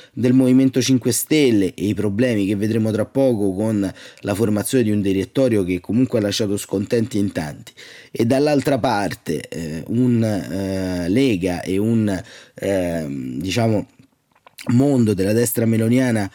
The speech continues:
eh, sempre più spacchettato e spaccato,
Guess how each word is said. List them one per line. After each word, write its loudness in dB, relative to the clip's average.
eh, -2
sempre 0
più 0
spacchettato -2
e 0
spaccato, -2